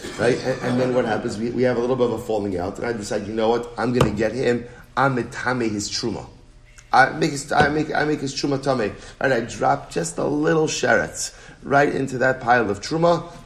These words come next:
Now his truma is tmeya. Or midamea. So we'll say, so midama.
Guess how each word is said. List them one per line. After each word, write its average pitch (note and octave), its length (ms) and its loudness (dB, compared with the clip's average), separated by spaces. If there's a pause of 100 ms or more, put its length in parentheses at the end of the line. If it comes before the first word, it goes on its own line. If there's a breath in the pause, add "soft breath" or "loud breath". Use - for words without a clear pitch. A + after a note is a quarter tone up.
(100)
Now F#2+ 220 0
his G#2 220 -4
truma G2+ 220 -6
is G#2 160 -8
tmeya. D#3+ 300 0 (300 loud breath)
Or D#3 320 4
midamea. B2 760 0
So A2+ 120 -4
we'll B2 100 2
say, A#2 160 -4
so G#2 120 -4
midama. F#2+ 480 -2